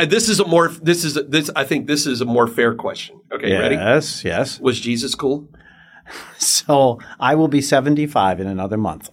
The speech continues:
Speaker 1: Seventy-five.
Speaker 2: Seventy-five.
Speaker 1: And you still work harder in the gym than me. Pisses me off. Me and Hatcher talk about that all the time.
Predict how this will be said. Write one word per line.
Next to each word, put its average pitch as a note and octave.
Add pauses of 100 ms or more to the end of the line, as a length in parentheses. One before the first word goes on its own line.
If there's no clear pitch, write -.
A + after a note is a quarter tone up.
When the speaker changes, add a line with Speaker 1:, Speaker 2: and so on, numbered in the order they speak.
(200)
Speaker 1:
Seventy-five. C3
Speaker 2:
Seventy-five. D3
Speaker 1:
And G#2+
you G#2
still B2 (160)
work G#2
harder G#2
in G2+
the G2 (100)
gym G2+
than G2
me. F#2+ (180)
Pisses -
me G#3+
off. F#3+
Me G3
and B2+
Hatcher B2+
talk A2+
about G#2
that G2+
all G2
the G2
time. G2+